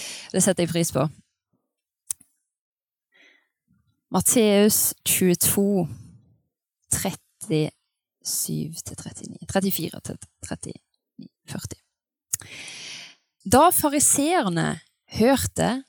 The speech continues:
at han hadde stoppet munnen på sadukerene, kom de sammen, og en av dem, lov-, en lovkyndig, spurte for å sette ham på prøve: "Mester,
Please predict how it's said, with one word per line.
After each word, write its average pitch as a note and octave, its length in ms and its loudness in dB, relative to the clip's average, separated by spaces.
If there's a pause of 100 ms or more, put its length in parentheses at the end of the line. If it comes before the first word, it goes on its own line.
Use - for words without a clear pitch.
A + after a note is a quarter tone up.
(140)
at - 160 -4
han A3+ 180 0
hadde G#3 160 -2
stoppet - 680 -2 (240)
munnen B3 540 -2 (100)
på F3+ 260 2
sadukerene, G3+ 680 -4 (180)
kom F#3+ 300 -2
de F#3 100 -4
sammen, A2 380 -4 (480)
og - 180 2
en A3 300 4
av A#3+ 80 2
dem, B3+ 160 2 (280)
lov-, G#3+ 300 4
en A3 240 2
lovkyndig, G3 640 2
spurte - 540 -2 (260)
for - 160 -4
å F#3 80 4
sette - 320 -2
ham E3+ 160 0
på A#3+ 100 0
prøve: C4+ 520 2 (840)
"Mester, - 680 2